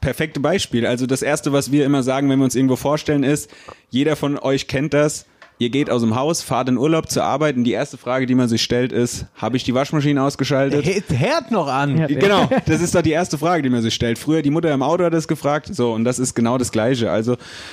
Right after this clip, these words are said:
Speaker 1: ähm, natürlich, klar, das Beste, was man machen kann, ist alles ausschalten. Ja, ähm,
Speaker 3: Ja.
Speaker 1: und wirklich drauf gucken, dass man Mehrfachsteckdosen nicht überlastet,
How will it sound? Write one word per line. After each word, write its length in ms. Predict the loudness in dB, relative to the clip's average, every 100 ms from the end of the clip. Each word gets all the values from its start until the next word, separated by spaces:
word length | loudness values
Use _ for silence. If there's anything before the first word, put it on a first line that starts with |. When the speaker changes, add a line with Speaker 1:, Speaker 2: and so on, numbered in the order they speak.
| -10
Speaker 1:
ähm, 380 | -2 0 2 0
natürlich, 540 | 0 -2 0 0 0 0
klar, 240 | 2 2
das 160 | 0 0
Beste, 260 | -2 2
was 140 | 0 2
man 80 | 0
machen 200 | 0 0
kann, 120 | 0
ist 160 | 0 0
alles 260 | 0 0
ausschalten. 640 | -2 -2 -2 -4 -4 -8 -10 -14
Ja, 320 | -6 -2 -2 -2
ähm, 360 | -2 0 2 0
Speaker 3:
Ja. 80 | 0
Speaker 1:
und 240 | -2 0
wirklich 380 | -2 -2 -4 -4
drauf 280 | -2 -2 -2
gucken, 360 | -4 0 2
dass 160 | 2 2
man 320 | 2 2 2
Mehrfachsteckdosen 760 | 2 2 -2 -2 -2 2 2 2
nicht 140 | 2
überlastet, 720 | 2 2 0 -2 0 0 -2